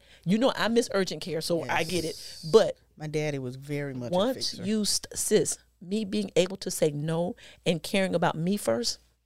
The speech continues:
Speaker 1: my life is so much better.
Speaker 2: Oh,
Speaker 1: I,
Speaker 2: yeah.
Speaker 1: shout out to Connecting Dots. But I had to learn that it was okay.
Speaker 2: Mm-hmm.
Speaker 1: I think that if you two,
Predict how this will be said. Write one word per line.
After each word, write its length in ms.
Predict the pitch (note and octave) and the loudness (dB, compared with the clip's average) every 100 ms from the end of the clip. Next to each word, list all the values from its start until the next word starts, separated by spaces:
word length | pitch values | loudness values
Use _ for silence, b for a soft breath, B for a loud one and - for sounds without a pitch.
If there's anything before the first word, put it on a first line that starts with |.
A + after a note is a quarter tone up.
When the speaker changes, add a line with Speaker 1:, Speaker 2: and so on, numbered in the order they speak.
| _ _ _ _ | _ _ _ _
Speaker 1:
my 120 | F3 F3 | -2 0
life 220 | F3+ F3 | 0 0
is 80 | D#3+ | -2
so 140 | E3+ | -2
much 160 | E3+ - | -2 -2
better. 240 | C3+ B2+ B B B | -4 -4 B B B
Speaker 2:
Oh, 120 | G3+ | 0
Speaker 1:
I, 40 | E4+ | 2
Speaker 2:
yeah. 200 | E3 C3+ | 0 0
Speaker 1:
shout 240 | - F#3+ | 2 4
out 80 | E3+ | 4
to 60 | - | 0
Connecting 340 | F#3+ F#3+ F3+ | -4 -2 -2
Dots. 260 | F3+ - - D3 | -4 -4 -10 2
But 100 | F3 | 4
I 60 | |
had 240 | F#3 F#3+ - | 4 -2 -4
to 120 | G#3 | -8
learn 200 | F3+ F#3 | -2 0
that 100 | E3 | 0
it 60 | - | 0
was 120 | D#3 | 0
okay. 300 | D#3+ - - _ | 0 -2 -14 _
Speaker 2:
Mm-hmm. 120 | E3 E3 B B _ _ _ _ _ _ _ - | -20 -20 B B _ _ _ _ _ _ _ -4
Speaker 1:
I 140 | D#3 | -2
think 300 | E3+ A3+ G3 | 0 -2 2
that 260 | E3+ E3 - | 4 2 0
if 160 | E3 - | -8 -4
you 100 | G#3 | -4
two, 220 | - A3 | -4 -6